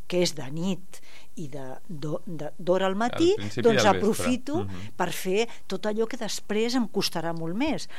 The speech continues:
Speaker 1: Aleshores, jo penso que m'adapto força bé.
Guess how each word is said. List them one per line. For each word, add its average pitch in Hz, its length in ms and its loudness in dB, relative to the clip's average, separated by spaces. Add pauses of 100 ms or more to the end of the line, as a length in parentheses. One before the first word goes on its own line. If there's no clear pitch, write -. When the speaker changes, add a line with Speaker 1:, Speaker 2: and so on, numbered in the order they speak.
(120)
Speaker 1:
Aleshores, 202 440 2
jo 320 140 0
penso 330 280 -2
que 285 120 -4
m'adapto 240 640 0
força 220 420 -2
bé. 190 240 -4